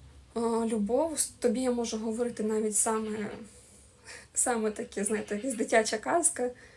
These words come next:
яка в результаті ти показуєш, що воно дійсно треба всім, і, ну, і те, ті ідеї, і ті думки такі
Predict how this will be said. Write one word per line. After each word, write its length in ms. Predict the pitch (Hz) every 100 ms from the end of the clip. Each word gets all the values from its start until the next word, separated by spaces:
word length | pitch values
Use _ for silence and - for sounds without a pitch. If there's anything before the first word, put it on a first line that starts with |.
| - - - - -
яка 240 | 240 240
в 40 | 220
результаті 720 | 233 220 208 220 240 - 220
ти 120 | 208
показуєш, 480 | 202 208 220 214 208
що 100 | 214
воно 180 | 208 214
дійсно 360 | 208 214 -
треба 360 | 208 220 262 262
всім, 380 | 240 - 202 202
і, 200 | 208 202 226 247 - 247
ну, 180 | 185 208 - -
і 60 | 254 - - -
те, 220 | 233 226 226 -
ті 100 | 254
ідеї, 680 | - 220 202 339 339 247 220
і 40 |
ті 160 | 208 220
думки 500 | 208 220 208 - 214
такі 380 | 214 202 -